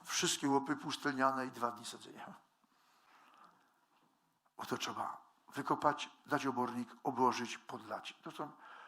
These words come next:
to są dziesiątki czynności. Tyle, moi drodzy, moich ogłoszeń. Pani Ani, wielki Bóg zapłać, doprowadziła do końca spisywanie,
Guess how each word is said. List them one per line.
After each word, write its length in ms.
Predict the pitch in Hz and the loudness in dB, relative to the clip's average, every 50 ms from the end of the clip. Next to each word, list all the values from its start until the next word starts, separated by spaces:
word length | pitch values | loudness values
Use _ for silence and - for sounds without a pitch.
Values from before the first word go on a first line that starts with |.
| - - - | -20 -20 -14
to 100 | - 135 | -8 -6
są 260 | - 135 131 120 127 | -4 -2 -2 -4 -4
dziesiątki 720 | 110 107 175 180 - - 110 117 - - - - 104 98 - _ - - - _ _ _ _ _ _ _ | 0 2 4 4 4 4 2 -4 -8 -12 -14 -14 -16 -18 -20 _ -20 -20 -20 _ _ _ _ _ _ _
czynności. 540 | - - - 104 107 - - - - - - - - - _ _ _ _ _ _ _ _ _ _ - - - - - - - - - - - - - - - - _ _ _ _ - | -6 -6 -6 -4 -8 -8 -8 -6 -6 -6 -8 -10 -12 -20 _ _ _ _ _ _ _ _ _ _ -20 -20 -20 -20 -20 -20 -20 -20 -20 -20 -20 -20 -20 -20 -20 -20 _ _ _ _ 2
Tyle, 440 | - 208 214 208 208 202 202 - - - | 4 6 8 8 8 6 6 2 -4 -12
moi 280 | 123 120 123 113 113 | -8 -6 -4 -4 -4
drodzy, 500 | 107 110 - 117 107 104 110 107 110 104 - - _ _ _ - | -4 -4 -6 -6 -4 -4 -6 -6 -8 -10 -14 -18 _ _ _ -20
moich 540 | 110 101 98 92 90 87 90 85 80 - - - - - - _ - _ _ _ _ _ _ - _ _ - - | -16 -14 -10 -10 -10 -10 -10 -10 -10 -10 -12 -12 -18 -20 -20 _ -20 _ _ _ _ _ _ -20 _ _ 2 2
ogłoszeń. 500 | 147 131 127 139 123 - - - - - - - - - - - - - - - | 4 6 6 6 4 4 2 -2 -8 -14 -18 -18 -18 -16 -16 -16 -14 -16 0 10
Pani 280 | - 165 165 156 160 - | 12 12 12 12 10 12
Ani, 360 | 190 196 202 190 180 165 156 | 12 12 12 12 6 0 -2
wielki 340 | - 185 214 196 - - 196 | -2 -2 -2 -2 -2 -4 -4
Bóg 160 | 165 139 139 | -4 -2 0
zapłać, 520 | - 127 120 - 117 110 110 - - - - - - - - - - - | 0 0 -2 0 0 -2 -2 -2 -4 -10 -10 -14 -18 -18 -18 -20 -8 4
doprowadziła 720 | - - 180 - 185 190 165 185 185 - 160 180 185 160 | 10 10 12 12 12 10 12 12 10 12 12 10 10 12
do 140 | 139 135 127 | 10 8 8
końca 560 | 143 147 156 147 - - 143 123 110 - - - - - - - - | 10 10 10 10 8 8 8 8 8 6 -2 -10 -14 -16 -16 -10 -2
spisywanie, 1040 | - - - - - - 214 190 - 214 208 160 - - 120 117 117 117 113 107 | 0 4 4 4 4 4 4 6 8 8 6 8 10 10 10 10 8 0 0 -2